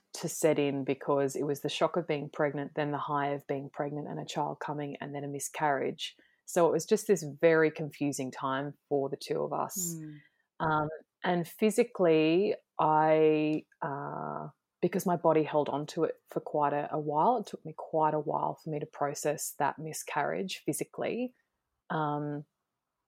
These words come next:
Speaker 1: it did cause a bit of damage to my body, and it, it definitely put my hormones into a huge, um, imbalance. So we had both decided that we wanted to wait twelve months,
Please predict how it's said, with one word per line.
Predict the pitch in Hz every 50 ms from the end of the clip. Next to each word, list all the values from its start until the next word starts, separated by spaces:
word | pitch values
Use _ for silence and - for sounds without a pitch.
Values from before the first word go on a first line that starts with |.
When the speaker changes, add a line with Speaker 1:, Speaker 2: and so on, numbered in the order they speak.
| - -
Speaker 1:
it | - 233 -
did | 202 185 165 -
cause | - - 202 175 165 160
a | - 160
bit | 170 156
of | 151
damage | - 156 147 151 156 156 - -
to | - - 170
my | 160 151
body, | 147 - 156 151 - - 254 285 277 - _ _ _ _ _ _ _ _ _ _
and | 156 156 156 151 147 147 147 151 156 147
it, | 160 - - _ _ - -
it | 147 165 - 160 -
definitely | - 151 143 - - 147 147 - - 139 143 143 139 143 - -
put | - - -
my | 147 147 139 139
hormones | 139 - 151 - 156 139 139 151 156 147
into | 147 147 - - 160
a | 151
huge, | - - - 156 147 143 139 139 147 147 - - - - - - _ _ _ _ _ _ _ _ _ _ _ -
um, | 160 151 143 139 135 131 135 135 - - - 117 107 - 151 - _ _ - - _
imbalance. | - 160 147 - 131 131 135 135 127 - - - - - - _ _
So | - - - - 160 156 156 160 160 165
we | 165 156 175 185 190
had | 180 180 165 -
both | - 143 143 143 -
decided | - 139 - - 139 135 135 135 135 139 151 160 - _ _ _ _ _ _ _ _ _ _ -
that | 160 147 -
we | - 156
wanted | 151 147 143 143 139 -
to | - 160
wait | 147 139 123 - -
twelve | - - 127 123 123 -
months, | - - 95 - _ - - - -